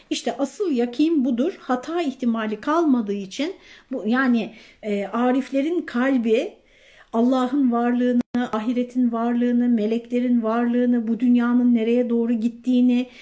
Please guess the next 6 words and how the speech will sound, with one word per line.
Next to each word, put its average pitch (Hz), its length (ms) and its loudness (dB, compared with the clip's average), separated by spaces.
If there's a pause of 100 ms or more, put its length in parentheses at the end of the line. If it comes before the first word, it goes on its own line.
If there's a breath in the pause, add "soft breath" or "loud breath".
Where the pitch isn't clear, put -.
(180 loud breath)
gözleriyle 302 880 2
görmüş 285 840 0
gibi 302 320 4 (300)
bilir - 680 -6 (100)
ariflerin 175 640 -6
kalbi. - 460 -18